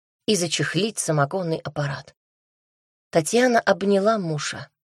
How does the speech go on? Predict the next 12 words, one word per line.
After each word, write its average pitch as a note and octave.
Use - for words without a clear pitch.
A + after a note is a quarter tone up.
сделав D3
вид, D3
что -
поверила. D3+
А E3
ночью C#4
они A3
снова A3
выпрашивали D3
сына D#3
у C3
Посейдона. C#3